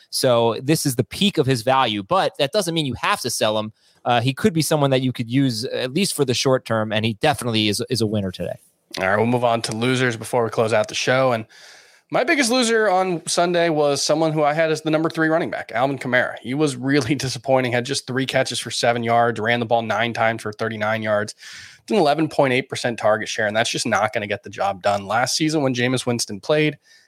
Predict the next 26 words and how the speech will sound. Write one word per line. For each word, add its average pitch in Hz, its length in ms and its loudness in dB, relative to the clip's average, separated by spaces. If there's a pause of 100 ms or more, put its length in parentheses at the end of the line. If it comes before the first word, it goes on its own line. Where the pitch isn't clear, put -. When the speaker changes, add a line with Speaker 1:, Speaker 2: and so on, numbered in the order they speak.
Speaker 2:
Alvin 214 200 0
Kamara 254 220 2
had 240 100 2
a 233 40 -2
twenty-one 147 460 0
percent 131 280 -4
target 117 320 0
share. - 240 -10 (240)
But - 320 2 (640)
Chris 160 200 -2
Olave, 175 460 2
Michael 143 300 -2
Thomas, 143 340 0
and 113 80 -8
Jarvis 123 260 0
Landry 127 300 -2
weren't 117 320 -4
there. - 220 -10 (340)
Those 139 180 2
three 160 160 2
guys 143 240 2
combined 120 320 2
for - 80 -8
twenty 127 320 0
of 131 100 -4 (100)
Wilson, 131 480 -2